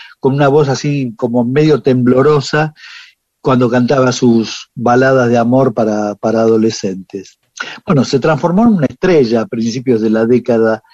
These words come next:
del sesenta. Cuando su disco In Dreams fue lanzado en abril del año sesenta y tres, se le pidió a Orbison que reemplazara a Duane Eddy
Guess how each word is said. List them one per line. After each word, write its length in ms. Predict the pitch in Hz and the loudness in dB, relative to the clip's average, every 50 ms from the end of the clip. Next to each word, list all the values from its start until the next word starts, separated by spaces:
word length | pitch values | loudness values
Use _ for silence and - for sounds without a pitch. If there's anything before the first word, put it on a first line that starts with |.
| - _ _ _ | -20 _ _ _
del 140 | _ 127 117 | _ -2 -2
sesenta. 680 | 104 - 127 110 - - 110 98 98 98 104 101 - - - - - - - _ _ | 0 0 -2 -2 0 -2 -2 -2 -2 -6 -8 -10 -10 -14 -20 -20 -20 -20 -20 _ _
Cuando 320 | - 151 151 151 160 147 | -2 0 2 2 0 0
su 200 | - - 165 170 | 0 0 0 2
disco 600 | 180 233 208 226 - - 180 175 170 170 - - _ _ _ _ _ _ _ _ _ - | 2 2 0 0 0 0 2 2 2 0 -2 -8 _ _ _ _ _ _ _ _ _ 0
In 260 | 208 214 196 185 165 | 2 4 4 2 2
Dreams 540 | 160 180 190 170 151 135 123 117 107 - - | 2 2 2 2 2 0 0 -2 -4 -6 -10
fue 240 | - - 160 175 180 | -4 0 2 2 4
lanzado 640 | 165 147 135 127 123 - - 165 160 156 143 131 120 | 2 2 2 2 0 0 0 0 2 2 2 2 2
en 80 | 113 113 | 2 0
abril 380 | 113 113 120 139 151 156 143 | 0 0 0 0 0 -2 -2
del 140 | 120 117 120 | -2 0 0
año 180 | 135 135 131 120 | 0 -2 -2 -4
sesenta 460 | - - 107 - - 117 110 104 117 | -6 -8 -8 -4 -2 -2 0 0 0
y 80 | 113 | 0
tres, 320 | 110 - 156 185 185 - - _ - - - - _ _ | 0 0 0 0 0 -2 -8 _ -20 -20 -20 -20 _ _
se 220 | - - - 151 | -16 -4 -4 0
le 140 | 139 147 147 | 0 0 0
pidió 280 | - 160 156 160 185 190 | 0 0 0 2 2 2
a 60 | 175 | 2
Orbison 560 | 175 185 196 190 165 156 - - 165 143 127 | 2 2 2 0 0 -2 -2 -2 -4 -2 0
que 140 | 127 143 123 | -2 0 0
reemplazara 880 | 131 131 131 127 123 117 135 131 131 - - 175 175 180 185 190 185 - _ _ _ _ _ _ | 0 0 0 -2 -2 -2 -2 -2 -2 -2 -2 -2 0 0 0 -2 -2 -6 _ _ _ _ _ _
a 120 | - 135 143 | -2 -2 0
Duane 480 | 131 123 156 190 190 190 185 180 185 196 - _ | 0 0 0 0 0 0 -2 -4 -6 -8 -6 _
Eddy 540 | 151 139 131 117 104 101 107 104 104 104 | 0 2 2 0 -2 -4 -8 -8 -8 -10